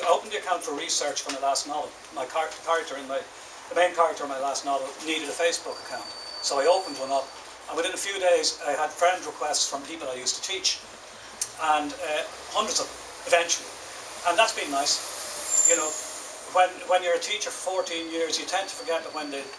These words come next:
you know, the eighteen-year-olds and seventeen-year-olds walk out for the last time, that they continue to exist. <laughs> And it's been amazing just even seeing visually, you know, they're all over the world, and a lot of them are still living in the area where, Kilbarrack,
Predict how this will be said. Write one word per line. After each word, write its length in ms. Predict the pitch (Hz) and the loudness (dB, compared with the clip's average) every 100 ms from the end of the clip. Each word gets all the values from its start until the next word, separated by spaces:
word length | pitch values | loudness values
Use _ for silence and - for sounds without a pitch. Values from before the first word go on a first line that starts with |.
| 156 | -12
you 120 | 147 | -8
know, 100 | 160 143 | -8 -4
the 140 | 147 | 0
eighteen-year-olds 580 | 175 160 147 143 143 139 | 0 0 -6 -2 -2 0
and 80 | - | 0
seventeen-year-olds 640 | 165 151 147 143 135 - | 0 -2 -8 -6 -6 -4
walk 280 | 156 147 165 | 2 2 4
out 160 | 160 | 0
for 500 | 143 - - - - - | 0 -8 -10 -10 -8 -2
the 60 | |
last 240 | 147 147 - | 4 4 4
time, 220 | 156 147 | 2 2
that 80 | 143 - | 0 -4
they 60 | 139 | -6
continue 380 | 160 180 180 160 | -4 -6 -6 -6
to 120 | 147 | -2
exist. 520 | 139 151 151 - - - - - - | 0 2 2 2 -4 -12 -12 -10 -6
<laughs> 640 | 285 - - 294 - 208 - - - 247 247 214 - - - 302 - 180 | -6 -4 0 0 2 2 0 -2 -4 -2 -2 0 -2 -2 -4 -6 -6 2
And 160 | 170 170 - - - - | 4 4 -2 -10 -12 -12
it's 160 | - - | -12 0
been 160 | 202 | 2
amazing 480 | 185 202 196 185 170 | 6 8 8 4 2
just 320 | 175 165 - | 4 6 4
even 160 | 170 156 | -2 -2
seeing 400 | 143 190 175 160 | 2 2 2 0
visually, 480 | 160 170 160 147 135 - | 2 2 2 -2 -6 -6
you 80 | 170 | -6
know, 60 | 151 | 2
they're 80 | 160 | 6
all 160 | 180 | 8
over 160 | 175 170 | 8 4
the 140 | 147 143 | 0 0
world, 320 | 160 156 147 | 2 0 -2
and 80 | 143 | 2
a 80 | |
lot 160 | 170 170 | 4 4
of 20 | |
them 100 | 156 | 4
are 80 | 147 | 2
still 200 | - 165 156 | 2 2 -2
living 160 | 160 | -4
in 80 | 147 | -6
the 160 | 143 - | -4 -4
area 240 | 151 147 - | -4 -4 -4
where, 160 | 147 131 - - - | -2 -4 -6 -6 0
Kilbarrack, 400 | - 160 160 | 6 8 6